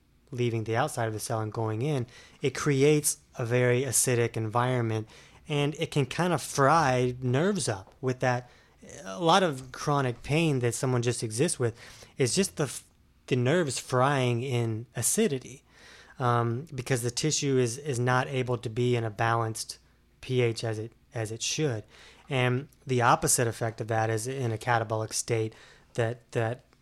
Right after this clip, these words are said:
those nerves can fry in alkalinity, because something being overly alkaline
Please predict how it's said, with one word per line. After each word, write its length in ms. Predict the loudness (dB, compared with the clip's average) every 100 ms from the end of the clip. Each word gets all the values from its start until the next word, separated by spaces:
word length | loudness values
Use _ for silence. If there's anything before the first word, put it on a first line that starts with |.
| -6
those 420 | -2 0 -2 -2
nerves 360 | 0 2 2 0
can 160 | -6
fry 460 | -4 -2 2 4 4
in 160 | 2 0
alkalinity, 760 | -2 -2 -6 -2 -2 0 -4
because 400 | -6 -6 -4 -4 -10 -20 -20 -2
something 340 | 0 0 0
being 180 | 0 -2 2
overly 400 | 2 4 2 4
alkaline 800 | 4 4 2 0 0 -2 -4